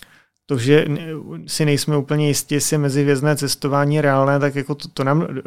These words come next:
eh, dodává trošku té sebejistoty, protože, eh, s-, většinou jako máme spíš naději, že se na nás nikdo nepřiletí podívat osobně, takže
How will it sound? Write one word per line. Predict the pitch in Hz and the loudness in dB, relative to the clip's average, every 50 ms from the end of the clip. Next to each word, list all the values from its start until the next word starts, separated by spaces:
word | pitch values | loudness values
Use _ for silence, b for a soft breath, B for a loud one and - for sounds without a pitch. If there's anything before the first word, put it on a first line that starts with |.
| 139 135 135 139 | -8 -8 -6 -6
eh, | |
dodává | 131 127 127 123 135 143 143 156 156 | -4 -2 0 4 4 6 8 8 6
trošku | 151 151 139 123 - - 160 | 6 4 -2 -4 -2 -4 -4
té | 139 160 160 151 | 2 2 2 2
sebejistoty, | - 139 113 113 123 113 - - - 117 98 - 107 | 2 -2 0 0 0 0 0 -2 -6 -8 -8 -8 -8
protože, | 101 107 107 107 123 117 117 127 113 - b b b b b b b b _ | -8 -8 -8 -8 -8 -8 -6 -8 -8 -8 b b b b b b b b _
eh, | - 135 135 123 120 135 156 131 | -12 -10 -10 -8 -10 -10 -10 -10
s-, | - - _ _ - 170 160 165 - - 151 156 - _ _ _ _ _ - | -10 -12 _ _ -20 -20 -20 -20 -20 -20 -20 -20 -20 _ _ _ _ _ -20
většinou | 139 117 127 117 - - 139 131 135 131 | -16 -12 -10 -8 -6 -4 -2 -2 0 -2
jako | 127 120 147 143 131 123 | -2 2 2 0 2 2
máme | 139 151 135 123 123 123 123 117 | -2 -4 -2 -2 0 0 0 -2
spíš | - - - 147 - - | -4 -4 -4 -4 -4 -2
naději, | 139 123 113 117 127 127 123 | -4 -4 -2 0 0 0 0
že | 123 131 139 139 135 | 0 -2 -4 -4 -6
se | 131 143 - - - - 143 | -10 -12 -10 -8 -6 -4 -4
na | 135 131 | -2 0
nás | 131 131 135 - | 0 0 0 0
nikdo | - 135 127 120 143 | -2 -4 -2 -2 0
nepřiletí | 139 123 113 - - 143 131 127 123 143 139 | -2 -2 -2 -4 -4 -2 -2 -2 -2 -4 -4
podívat | - 135 120 131 135 147 143 147 | -4 -2 -2 2 2 2 2 0
osobně, | 135 123 - - 131 120 127 131 127 131 | -2 -4 -2 -2 -2 0 0 0 0 0
takže | 127 123 113 120 139 | -2 -2 -4 -4 -4